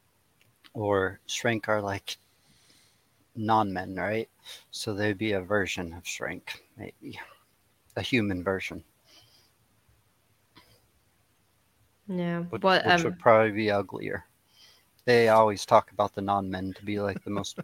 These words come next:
Speaker 1: <laughs> beautiful things in the world. So the Shrank are probably similar, even though they're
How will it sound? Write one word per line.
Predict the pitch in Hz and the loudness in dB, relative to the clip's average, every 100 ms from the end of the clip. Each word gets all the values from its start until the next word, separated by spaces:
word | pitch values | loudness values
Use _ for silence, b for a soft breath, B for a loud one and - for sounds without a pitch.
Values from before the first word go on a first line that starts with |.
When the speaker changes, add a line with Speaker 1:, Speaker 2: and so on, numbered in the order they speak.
| - | -16
Speaker 1:
<laughs> | _ | _
beautiful | 110 101 101 - 95 | -6 -6 -6 -6 -6
things | - 104 101 92 | -4 -4 -4 -4
in | 104 | -4
the | 98 | -4
world. | 101 98 98 - - _ _ _ _ _ _ _ _ _ _ _ _ _ _ B B B B | -2 -2 -4 -10 -20 _ _ _ _ _ _ _ _ _ _ _ _ _ _ B B B B
So | - - 101 98 | -6 -2 0 0
the | 101 | 0
Shrank | - 107 101 - | 2 2 2 0
are | 92 | 0
probably | - 101 95 92 - _ _ _ _ _ _ _ _ _ - | 0 0 0 -8 -14 _ _ _ _ _ _ _ _ _ -12
similar, | - - - - 92 95 - - - B B B _ - | -8 -6 -6 -4 -6 -6 -8 -8 -8 B B B _ -10
even | 110 110 107 | -8 -8 -8
though | 113 | -6
they're | - - | -6 -6